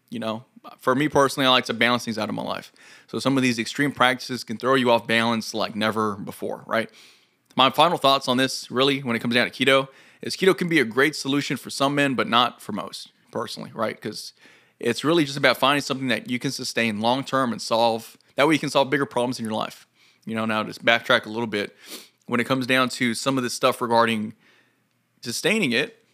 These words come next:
there was a lot of moments in my life where I remember I was doing certain things to lose the weight, but I can never sustain the weight loss. And I was always wondering, like, "Man, like, what am I doing wrong? What am I doing wrong?"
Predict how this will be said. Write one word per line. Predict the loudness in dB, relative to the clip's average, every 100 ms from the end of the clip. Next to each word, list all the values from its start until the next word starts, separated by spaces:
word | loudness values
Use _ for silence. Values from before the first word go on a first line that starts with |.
| -4
there |
was | 0
a | 2
lot | 2
of | 4
moments | 2 0 -2
in | 0
my | 2
life | 2 2
where | 2
I | 4
remember | 4 2 0 -4 -10 -10
I | -6
was | -4
doing | 0 0
certain | 0 0
things | 0 -4 -6
to |
lose | -4 -4 -2
the | 0
weight, | 0 0 0
but | 0
I | 0
can | 0
never | 0 0 -4
sustain | -10 -6 -2 -2
the | -2
weight | -4 -6
loss. | -6 -8 -12 -20 _ _ _ _ _
And | -6 -2
I |
was | 0 0
always | -2
wondering, | -2 -4 -4 -6
like, | -10
"Man, | -10 -8 -8
like, | -8
what | -6
am | -4
I | -4
doing | -4 -4
wrong? | -4 -4
What | -4
am | -6
I |
doing | -8 -10
wrong?" | -8 -8